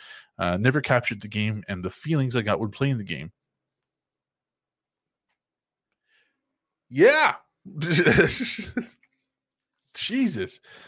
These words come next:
It's not a criticism. I just think it went in a different direction. I wanted to go back to the horror of it all. I wanted scares and atmosphere rather than full-on action. I think fans of the game felt the same.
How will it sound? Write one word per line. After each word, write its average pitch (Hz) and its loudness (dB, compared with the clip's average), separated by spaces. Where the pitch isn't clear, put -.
It's - -6
not 202 6
a 165 6
criticism. 139 0
I 127 2
just 139 -8
think 135 -6
it 127 -6
went 110 -4
in 110 -4
a 113 -2
different 110 -6
direction. 107 0
I 110 0
wanted 180 4
to 165 4
go 156 2
back 151 6
to 151 -2
the 131 0
horror 127 -2
of 90 -4
it 82 -6
all. 82 -2
I 104 0
wanted 120 -2
scares 170 -2
and 139 0
atmosphere 143 -2
rather 123 0
than 107 -8
full-on 104 -2
action. 98 -4
I 87 -6
think 104 -8
fans 131 2
of 117 -2
the 110 -6
game 104 -8
felt - -8
the - -20
same. 87 -12